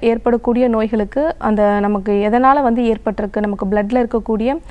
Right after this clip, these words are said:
அலர்ஜிஸ்னால தான் நமக்கு infection வந்து இருந்துச்சு அப்படின்னா தான் அதை தொடர்ந்து நமக்கு அந்த ஸ்கின்ல வந்து நமக்கு பாதிப்புகள் வந்து ஏற்படுத்தும்.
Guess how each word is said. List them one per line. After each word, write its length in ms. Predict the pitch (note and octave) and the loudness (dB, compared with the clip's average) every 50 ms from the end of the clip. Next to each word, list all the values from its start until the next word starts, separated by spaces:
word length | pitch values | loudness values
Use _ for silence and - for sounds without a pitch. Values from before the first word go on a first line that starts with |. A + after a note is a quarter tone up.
| - - - - - | -18 -18 -18 -10 -2
அலர்ஜிஸ்னால 760 | - G#3 G#3+ A#3+ B3+ A#3+ A#3 C4 B3+ - - A#3 A3 G#3+ G#3 | 0 2 4 4 2 2 2 0 0 0 0 0 0 0 0
தான் 160 | G#3+ A#3+ B3 B3 | 0 0 0 0
நமக்கு 220 | A3+ G#3+ - A3+ | 0 -2 -2 -2
infection 440 | G#3+ A3 A3 - A#3 - - B3+ A#3+ | -2 0 0 -2 -4 -2 -2 -2 -2
வந்து 220 | A3 G#3+ G#3 A3 G#3+ | -2 -2 -2 -2 -2
இருந்துச்சு 300 | G#3+ G#3+ G3+ G#3 G3 - | -2 -2 -4 -4 -4 -4
அப்படின்னா 300 | A3 G3 G#3 G3+ G3+ F#3+ | -4 -4 -2 -2 -2 -2
தான் 160 | F#3+ A#3 D4 F#4 - - - - - - | -2 -2 -4 -4 -8 -12 -16 -16 -16 -6
அதை 220 | - - A3 A#3 C4+ | -2 2 2 2 2
தொடர்ந்து 340 | C4 - B3 A#3 A#3+ A#3 C#4 | 2 2 2 2 2 2 2
நமக்கு 280 | C#4 B3+ A3+ G#3 - G#3+ | 2 0 0 0 0 0
அந்த 300 | G#3 G3+ G3 F#3+ F#3 - | 2 2 4 2 2 0
ஸ்கின்ல 380 | - - - B3 A#3+ B3 B3 | -4 -4 0 0 2 2 2
வந்து 160 | A3+ A3 A3+ | 2 2 0
நமக்கு 220 | A#3+ A#3 G#3+ F#3+ F#3 | 0 -2 -2 -2 -2
பாதிப்புகள் 460 | F#3+ G3+ G3+ G3+ G#3+ - G#3+ - G#3 | 0 0 0 0 -2 -4 -4 -2 -2
வந்து 220 | F#3+ G3 G3 G3+ | -2 -2 -2 -2
ஏற்படுத்தும். 500 | G3+ G3 F#3+ F#3+ - F#3 F3+ - F3+ - | -4 -4 -4 -4 -6 -6 -6 -6 -8 -10